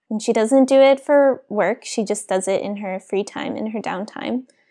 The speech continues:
And at this point, she's probably written, like, almost a dozen novels. And this is not first draft. These are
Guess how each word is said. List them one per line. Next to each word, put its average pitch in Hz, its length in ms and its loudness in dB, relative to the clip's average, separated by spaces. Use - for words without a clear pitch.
And 190 360 -4
at 175 120 -2
this 247 200 4
point, 247 280 0
she's 226 220 -2
probably 214 460 4
written, 202 580 0
like, 180 220 -4
almost 196 340 -4
a 190 60 -4
dozen 185 520 -4
novels. 226 680 0
And 214 160 4
this 214 180 2
is 220 600 0
not 226 300 2
first 208 320 0
draft. 165 300 0
These 208 260 -2
are 180 340 0